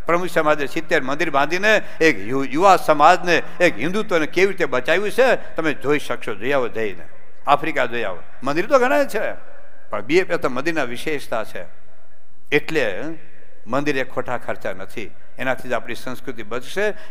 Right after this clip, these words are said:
એનાથી જ આપણી ભવિષ્યની પેઢી બચશે. અને હવે મારે છેલ્લી વીસ મિનિટ વાત એ કરું. આજે બાર વાગે એક ઝટ પૂરું કરીશ. વાંધો નથી ને કે પૂરું કરી દઉં? બાર વાગે એક ઝટ પૂરું. બાર વાગે તો છોડ દેવાનું, કાલે રવિવાર છે,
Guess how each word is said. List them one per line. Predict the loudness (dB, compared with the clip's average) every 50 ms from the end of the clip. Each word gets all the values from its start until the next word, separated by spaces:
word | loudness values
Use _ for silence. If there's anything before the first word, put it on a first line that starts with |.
| -2 0
એનાથી | 0 2 2 0 0 0
જ | 0
આપણી | 0 0 -2 -2
ભવિષ્યની | -2 -2 -2 -2 -2 -2 -2 -2 -2
પેઢી | -4 -2 -2 -2 -2 -2
બચશે. | -2 -2 -4 -4 -4 -2 -2 -2 -2 -2 -4 -4 -4 -4 -4 -4 -4 -4 -4 -4 -4 -4 -4 -4 -4 -4 -4 -4 -4
અને | -4 -4
હવે | -4 -2 -2 -2 0
મારે | 0 -2 -2 -2
છેલ્લી | -2 -4 -4 -4 -4 -2
વીસ | -2 -2 -2 -2 -2 -2
મિનિટ | -2 -2 -2
વાત | -2 -2 -2 -2
એ | -2 -4
કરું. | -2 -2 -2 -2
આજે | -2 -2 -2
બાર | -2 -2 -2 -2
વાગે | -2 -4 -4 -4
એક | -4 -4 -4 -4 -4
ઝટ | -2 -2 -2 -2
પૂરું | -2 -2 -2 -4
કરીશ. | -4 -4 -4 -4 -4 -4 -4 -4 -4 -4 -4 -4 -4 -4 -4 -4 -4 -4 -4 -4 -4 -4 -4 -4 -4 -4 -4 -4 -4 -4 -4 -4 -4 -4 -4 -4 -4 -4 -4 -4 -4 -4 -4 -4 -4 -4 -4 -4 -2
વાંધો | 0 0 2 2 2 2
નથી | 2 2 0 0 0
ને | 0 0 0 0 -2 -2 -4 -4 -2 -2 -2 -2 -2 -2 -4 -4 -4 -4 -4 -4 -4 -4 -4 -4 -4 -4 -4 -4 -2
કે | -2 -2
પૂરું | -2 0 -2 0 0
કરી | 0 0 2
દઉં? | 0 0 0 -2 -2 -4 -4 -4 -4 -4 -4 -4 -4 -4 -4 -4 -4 -4 -4 -4 -4 -4 -4 -4 -4 0 2
બાર | 2 4 4
વાગે | 2 2 0 0
એક | 0 0
ઝટ | 0 0 0 -2
પૂરું. | -4 0
બાર | 2 2 2 2
વાગે | 2 0 0 -2
તો | -2 -2
છોડ | -2 -2 -2 -2
દેવાનું, | -2 -2 -4 -4 -4 -4 0
કાલે | 0 2 2 2
રવિવાર | 2 2 2 2 2 0 0
છે, | 0 -4